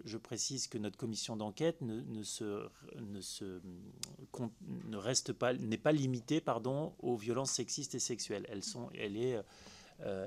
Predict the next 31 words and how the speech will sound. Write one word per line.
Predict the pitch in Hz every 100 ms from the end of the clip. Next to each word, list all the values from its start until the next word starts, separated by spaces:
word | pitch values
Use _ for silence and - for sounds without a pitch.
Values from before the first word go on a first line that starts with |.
| -
elle | 101 101
est, | 107 104
euh, | 92 92 - 185 175 - - -
son | - 101
champ | - 156 165
et | 127 120
son | - 110
champ | - 123
d'application | 101 - 107 - 170
est | 127 -
toutes | 202 175
les | 139
violences. | 117 107 92 - - - - - - -
Euh, | 120 123
donc, | 123 160 - 156
euh, | 131 117 - - - - - -
une | 160
ancienne | 175 - 190
salariée | 185 170 151 151 147
témoignait, | 143 127 127 127 135 135 120
euh, | 113 113 -
notamment | 117 117 117 123 131 143
en | 117
ces | 117
termes : « | - 135 151 180 180 - - -
Je | - 127
n'ai | 127 127 127 127 123 110
jamais | 113 165 165
vu | 139 135 165 151
un | 127
animateur, | 135 143 147 139 139 151 143 131 -